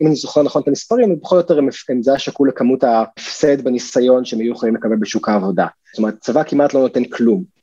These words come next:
אה, בזמן שאתה נמצא מבחינת ניסיון בשוק העבודה, ובעצם הראה שזה דוגמה מצוינת לאיך שמשהו אחד שנראה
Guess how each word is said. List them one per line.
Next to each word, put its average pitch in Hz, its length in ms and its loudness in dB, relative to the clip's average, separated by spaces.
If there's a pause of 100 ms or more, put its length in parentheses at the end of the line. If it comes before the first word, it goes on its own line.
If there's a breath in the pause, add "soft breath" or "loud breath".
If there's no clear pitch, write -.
(160)
אה, 104 280 -2
בזמן 104 340 -2
שאתה 110 200 0
נמצא 104 220 0
מבחינת 104 320 -2
ניסיון 107 320 0
בשוק 101 280 -6
העבודה, 101 440 0 (600 loud breath)
ובעצם 117 1000 2
הראה 214 240 4
שזה 147 480 0
דוגמה 147 200 2
מצוינת 165 340 2
לאיך 147 160 2
שמשהו 156 300 -2
אחד 156 200 0
שנראה 135 380 2